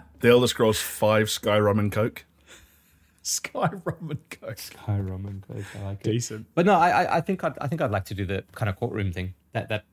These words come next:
Speaker 3: appeals to me, that kind of, like, you could call it devil's advocate, wouldn't you?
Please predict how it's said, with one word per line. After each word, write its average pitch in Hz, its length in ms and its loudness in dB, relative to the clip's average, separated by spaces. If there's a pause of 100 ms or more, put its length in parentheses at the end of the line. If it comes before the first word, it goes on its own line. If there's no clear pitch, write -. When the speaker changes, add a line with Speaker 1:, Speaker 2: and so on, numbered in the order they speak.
Speaker 3:
appeals 107 360 -2
to - 100 -6
me, 90 160 -2
that 92 140 -4
kind 104 180 -2
of, 92 120 -6
like, 90 160 -4 (1300)
you 165 100 4
could 127 120 -8
call 165 240 4
it 110 120 0
devil's 117 340 -2
advocate, 101 480 -6 (680)
wouldn't 107 220 -2
you? 98 160 -12